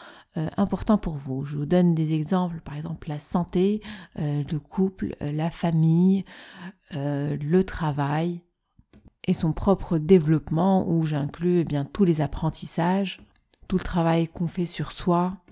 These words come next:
notre propre croissance. Tout cela, ce sont des axes importants. Bien sûr, vous pouvez fusionner certains axes si vous le souhaitez, vous pouvez aussi en rajouter d'autres.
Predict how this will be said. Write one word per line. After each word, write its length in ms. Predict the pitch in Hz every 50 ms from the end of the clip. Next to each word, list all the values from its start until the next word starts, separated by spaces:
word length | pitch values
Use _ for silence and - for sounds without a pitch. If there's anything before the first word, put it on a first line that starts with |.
| - _ _ _ _ _
notre 300 | 240 170 165 160 - 160
propre 640 | - - - - 196 190 - - 170 143 92 - - _ _
croissance. 880 | - - 202 185 180 165 - - 170 160 175 214 240 - - - - - _ _ - _ _ _ _ _ _ - -
Tout 160 | - 214 214
cela, 400 | 208 - - 165 165 170 185 202
ce 140 | 190 - -
sont 160 | - 156 160
des 180 | 160 156 151 165
axes 220 | 156 156 - - -
importants. 480 | - 165 160 - 143 - - 226 240 240
Bien 200 | 208 175 160 156
sûr, 220 | 151 - 185 180
vous 100 | 170 165
pouvez 340 | 151 - 160 151 156 160 156
fusionner 800 | 156 - - - 190 185 165 156 160 160 160 175 180 175 170 160
certains 460 | - 160 139 - - 147 147 147 151
axes 200 | 156 156 - -
si 200 | - - - 160
vous 120 | 151 151
le 40 | 156
souhaitez, 640 | 147 - - 139 143 - - 185 202 208 208 208 202
vous 180 | 185 165 156 151
pouvez 380 | 147 - 156 151 151 156 156
aussi 320 | 147 139 143 147 - - 170
en 160 | 151 147 147
rajouter 540 | 143 151 165 175 165 156 156 151 - 165 147
d'autres. 480 | 147 160 180 196 196 - - - -